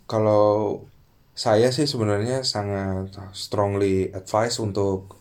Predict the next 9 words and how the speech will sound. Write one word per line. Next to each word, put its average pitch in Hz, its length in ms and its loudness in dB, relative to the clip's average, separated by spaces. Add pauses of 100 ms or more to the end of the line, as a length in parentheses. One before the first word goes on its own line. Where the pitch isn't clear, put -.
ambil 101 380 -2
tes 98 160 -2
kesehatan 95 480 0
yang 90 120 -2
serius 120 440 0
ya. 95 240 -4 (200)
Jadi 92 240 -4
bukan 92 280 -2
cuma, 87 360 -6